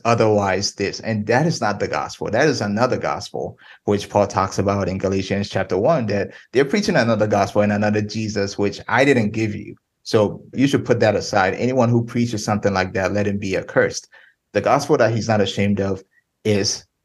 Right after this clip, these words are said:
the untainted truth of our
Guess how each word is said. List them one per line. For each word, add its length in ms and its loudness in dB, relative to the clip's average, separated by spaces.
the 340 0
untainted 720 0
truth 500 0
of 280 0
our 240 2